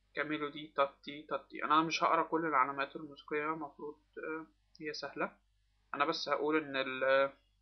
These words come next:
الميلودي لاين هنلعبه بالاي والام، آه، ريست، آه، آسف، فري ستروكس، ما عدا في حتت معينة هنقول إن هي ريست ستروك، بس دايمًا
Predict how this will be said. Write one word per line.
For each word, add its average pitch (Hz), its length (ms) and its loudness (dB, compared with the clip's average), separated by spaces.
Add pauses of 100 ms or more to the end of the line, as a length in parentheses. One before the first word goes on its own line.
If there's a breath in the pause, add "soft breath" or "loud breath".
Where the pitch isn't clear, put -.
(880)
الميلودي 165 540 2
لاين 160 280 4
هنلعبه 151 600 6 (720)
بالاي 160 580 4
والام، 185 520 -4 (640)
آه، 151 600 -2 (680)
ريست، 165 440 -2
آه، 139 560 0 (420)
آسف، - 280 -8 (580)
فري 190 160 0
ستروكس، - 560 -2 (840)
ما 151 100 6
عدا 180 140 10
في - 60 -10
حتت 180 280 -2
معينة 156 360 0
هنقول 147 240 -4
إن 143 120 -10
هي 143 180 -2
ريست 135 240 -6
ستروك، 170 400 -6
بس 151 120 -2
دايمًا 165 300 0